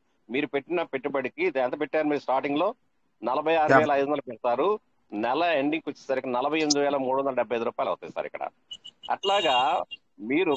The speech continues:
కంటిన్యూగా ఆ నెలది వచ్చింది మళ్ళీ సెకండ్ నెలకి మీరు తీసుకోకుండా మళ్ళీ పెట్టుబడి పెట్టుకుంటే మళ్ళీ రెండో నెలకి, అట్లాగా ఈ నెలకు వచ్చేసరికి నలభై ఎనిమిది వేల,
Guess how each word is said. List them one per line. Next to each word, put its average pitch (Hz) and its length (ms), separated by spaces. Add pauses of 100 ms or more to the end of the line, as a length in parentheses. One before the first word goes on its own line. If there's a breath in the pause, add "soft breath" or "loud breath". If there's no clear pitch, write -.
కంటిన్యూగా 175 600
ఆ 127 180
నెలది 170 280
వచ్చింది 160 280
మళ్ళీ 165 280
సెకండ్ 160 440
నెలకి 160 340
మీరు 147 260
తీసుకోకుండా 151 580
మళ్ళీ 143 240
పెట్టుబడి 123 380
పెట్టుకుంటే 101 640
మళ్ళీ 123 280
రెండో 123 220
నెలకి, 95 480 (600)
అట్లాగా 165 520
ఈ 151 260
నెలకు 156 300
వచ్చేసరికి 147 380
నలభై 135 360
ఎనిమిది 147 220
వేల, 143 380